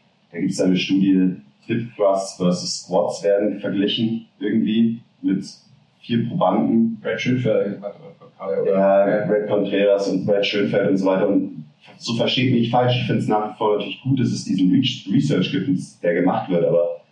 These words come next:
Speaker 1: da werden dann einfach Studien gemacht, die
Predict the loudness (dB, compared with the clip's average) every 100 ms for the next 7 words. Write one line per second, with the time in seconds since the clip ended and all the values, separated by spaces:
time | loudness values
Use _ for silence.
0 | _ -4 -2 2 2 4 4 2 0 -2
1 | -10 _ _ -8 -4 -2 -2 -6 -6 -2
2 | 2 4 4 0 -2 -6